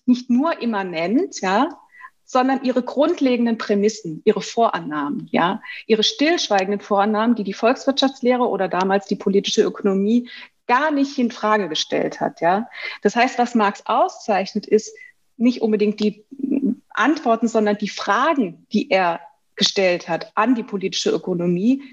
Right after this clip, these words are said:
die sich die gar nicht mehr stellt. Und das möchte ich ganz kurz an einem Beispiel, und dann bin ich mit dieser ganzen Vorrede auch zu Ende, an einem Beispiel plastisch machen, damit man das besser versteht. Marx wird ja in der Ideengeschichte der ökonomischen, äh, Wissenschaft zu den Klassikern gezählt. Smith, Marx und so weiter, ja. Und da wird dann immer gesagt,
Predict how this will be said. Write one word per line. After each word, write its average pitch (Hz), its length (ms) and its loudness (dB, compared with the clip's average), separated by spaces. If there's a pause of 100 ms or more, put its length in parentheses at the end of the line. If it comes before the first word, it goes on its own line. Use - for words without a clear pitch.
(120)
die 269 120 4
sich 254 220 -2
die 269 140 2
gar 208 220 2
nicht 220 220 -4
mehr 185 80 -2
stellt. - 500 0
Und 196 140 2
das 190 100 0
möchte 214 240 2
ich - 60 -6
ganz 262 300 0
kurz 262 200 0
an 214 80 0
einem 190 240 0
Beispiel, 208 420 0
und 202 120 2
dann 190 140 0
bin 202 120 4
ich 202 140 -2
mit 196 100 0
dieser 196 180 2
ganzen 185 280 0
Vorrede 202 340 2
auch 202 120 -2
zu - 120 -6
Ende, 226 300 2
an 185 180 -2 (120)
einem 185 260 0
Beispiel 190 400 2
plastisch - 460 -2
machen, 214 200 2
damit 202 180 0
man 190 120 0
das 190 120 -2
besser 180 280 0
versteht. 180 580 0 (640)
Marx 226 380 0
wird 254 160 2
ja 240 80 4
in 220 160 2
der 208 160 2
Ideengeschichte 233 760 0
der 220 160 -2
ökonomischen, 208 680 0
äh, 185 200 -2
Wissenschaft 240 560 2
zu 226 80 -4
den 214 100 4
Klassikern 175 560 -2
gezählt. - 460 0
Smith, 277 440 0
Marx 185 320 0
und 165 140 -6
so 170 140 -4
weiter, 160 360 0
ja. 220 140 2
Und 262 80 2
da 214 100 0
wird 226 140 -2
dann 220 100 0
immer 208 200 2
gesagt, 208 520 -2